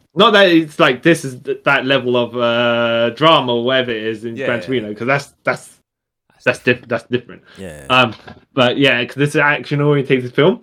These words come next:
Speaker 1: but it's
Speaker 2: Hmm.
Speaker 1: just like, yeah, you know what? I'm not <laughs> sure how them cre-, all them creepy experiments that have been done to the, the, the, the, the, the characters and stuff like, you're like, "Mm."
Speaker 2: Yeah.
Speaker 1: You know? <laughs>
Speaker 2: But, like, I just wonder where it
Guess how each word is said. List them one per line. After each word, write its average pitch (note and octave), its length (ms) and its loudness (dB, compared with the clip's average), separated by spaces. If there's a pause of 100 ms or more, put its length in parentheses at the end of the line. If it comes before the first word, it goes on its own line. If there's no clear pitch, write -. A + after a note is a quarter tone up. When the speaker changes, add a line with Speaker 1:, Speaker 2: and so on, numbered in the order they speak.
(320)
Speaker 1:
but D3 160 2
it's D3 80 0
Speaker 2:
Hmm. F#3 60 4
Speaker 1:
just E3 100 -2
like, E3 180 4
yeah, F3 180 6
you C#3+ 200 2
know E3+ 160 2
what? E3+ 360 2 (1160)
I'm E3+ 100 -4
not F#3 220 4
<laughs> - 40 -6
sure G#3+ 140 6
how F3+ 300 4
them E3 240 0
cre-, - 100 -14 (340)
all G3+ 200 2
them G#3 160 4
creepy G3 260 2
experiments D#3+ 520 0
that C#3+ 60 -4
have C3+ 80 -4
been C3 120 -6
done C#3+ 220 -2
to C3+ 120 -8
the, C3 440 -4
the, C3+ 100 -6 (120)
the, B2+ 320 -4
the, A#2+ 340 -2
the, B2 280 -6
the B2 100 -6
characters A2+ 640 -6
and A2 140 -12
stuff - 200 -8
like, G#2+ 160 -8
you're G#2+ 100 -8
like, G#2+ 120 -12
"Mm." A2+ 520 -14 (580)
Speaker 2:
Yeah. F2+ 280 -10
Speaker 1:
You B2+ 80 2
know? D#3 120 2
<laughs> - 840 -8
Speaker 2:
But, - 260 -10
like, D3 400 -12
I - 80 -10
just - 140 -16
wonder A#3 260 -6
where A#2+ 500 -2 (1120)
it B2 120 -6